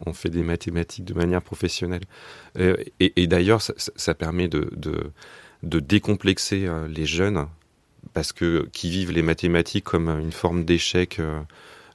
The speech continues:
et, et, et, et, euh, peut-être c'est aussi de la faute des adultes, hein, de leur dire, euh, « Bah, tu vas pas y arriver, euh, t'as fait », alors qu'en fait, pour un chercheur, c'est le quotidien.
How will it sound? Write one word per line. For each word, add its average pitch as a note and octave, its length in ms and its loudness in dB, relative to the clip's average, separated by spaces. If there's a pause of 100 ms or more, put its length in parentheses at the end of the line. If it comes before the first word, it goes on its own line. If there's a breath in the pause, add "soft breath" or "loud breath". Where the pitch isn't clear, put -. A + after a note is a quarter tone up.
et, F2 120 0
et, D#2+ 400 0
et, D2+ 340 -2
et, D2 60 0
euh, C#2+ 160 0 (640 loud breath)
peut-être - 220 4
c'est - 160 2
aussi E2+ 300 2
de D#2+ 60 0
la D#2 80 4
faute D#2+ 200 -2
des D2+ 180 2
adultes, G2+ 320 2
hein, E2 80 4
de D#2+ 100 0
leur D#2 200 0
dire, F2 240 0
euh, « D2+ 320 0 (260)
Bah, D#2 140 -6
tu - 100 -8
vas D2+ 60 -2
pas D#2+ 100 -2
y D#2 60 0
arriver, E2+ 500 -2
euh, E2+ 40 -4 (440)
t'as - 80 -8
fait », E2 240 -2
alors F2+ 180 2
qu'en F#2+ 140 -4
fait, - 280 4 (220 soft breath)
pour G2+ 160 4
un A#2+ 40 8
chercheur, C3+ 360 2
c'est - 160 0
le A2 180 6
quotidien. G2 520 -2